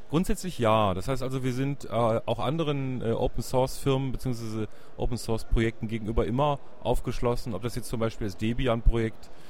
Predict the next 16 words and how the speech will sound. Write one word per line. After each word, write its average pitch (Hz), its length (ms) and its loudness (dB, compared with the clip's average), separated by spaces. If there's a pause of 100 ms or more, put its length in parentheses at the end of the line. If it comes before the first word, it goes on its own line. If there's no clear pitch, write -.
(260)
ist 117 260 0
oder, 98 520 2 (340)
äh, 90 40 -2 (1080)
Open 113 580 -2
Office 117 500 0
oder 101 200 -2
wer 104 140 0
auch 95 100 -4
immer. 113 300 -2
Also 101 400 -4 (840)
da 110 120 -4
im 104 120 -6
Prinzip - 340 -4
sind 131 180 -4
wir 131 80 -2
da 107 240 2